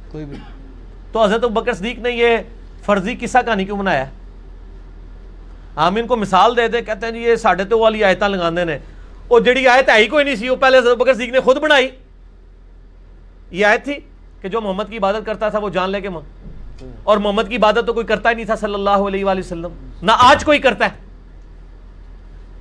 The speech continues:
Speaker 2: इतना बड़ा फैब्रिकेटेड जुमला बनाया हज़रत अबू बकर सिद्दीक ने,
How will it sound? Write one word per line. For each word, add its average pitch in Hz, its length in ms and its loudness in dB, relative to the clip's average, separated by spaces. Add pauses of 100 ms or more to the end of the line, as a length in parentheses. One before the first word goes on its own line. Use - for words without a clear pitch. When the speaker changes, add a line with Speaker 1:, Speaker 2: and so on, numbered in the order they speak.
Speaker 2:
इतना 285 380 4
बड़ा 349 200 6
फैब्रिकेटेड 302 600 2
जुमला 262 280 4
बनाया 254 300 4
हज़रत 233 200 -4
अबू 233 120 -4
बकर 226 100 -6
सिद्दीक 208 260 -8
ने, 208 180 -8